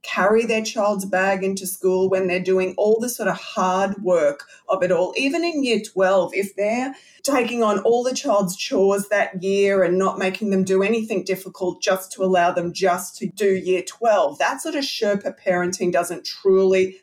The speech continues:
prepare them for the future. But look, all of these terms, they're, they're terms, you know, they're, they're, they're sort of evocative images that I hope sort of make a connection with parents. You know, it's still just overdoing it, but it just gives it a bit,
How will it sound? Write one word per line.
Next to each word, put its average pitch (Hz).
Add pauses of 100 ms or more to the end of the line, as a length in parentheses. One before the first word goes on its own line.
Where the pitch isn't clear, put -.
prepare 175
them 165
for 156
the 147
future. 156 (320)
But 285
look, 285
all 302
of 277
these 254
terms, 190 (420)
they're, 247
they're 277
terms, 202
you 233
know, 214
they're, 247
they're, 254
they're 269
sort 285
of 262
evocative 240
images 196
that 180
I 185
hope 202
sort 196
of 185
make 180
a -
connection 180
with 185
parents. 175 (100)
You 247
know, 202
it's 226
still 320
just 339
overdoing 175
it, -
but 175
it 160
just 202
gives 190
it 175
a 170
bit, -